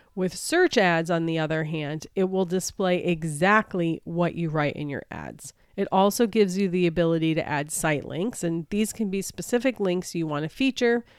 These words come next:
or even the location of your brick and mortar store if that searcher is within the right radius. So what's the moral of this story?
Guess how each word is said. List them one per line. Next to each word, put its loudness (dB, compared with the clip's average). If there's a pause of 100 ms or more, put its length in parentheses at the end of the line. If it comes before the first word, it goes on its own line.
(240)
or 4
even 0
the 2
location 0
of -6
your 0
brick -4
and -4
mortar 2
store 2 (160)
if 4
that 0
searcher -2
is -4 (340)
within -2
the -6
right -8
radius. -8 (220)
So 6
what's 2
the 0
moral 4
of 2
this 0
story? 0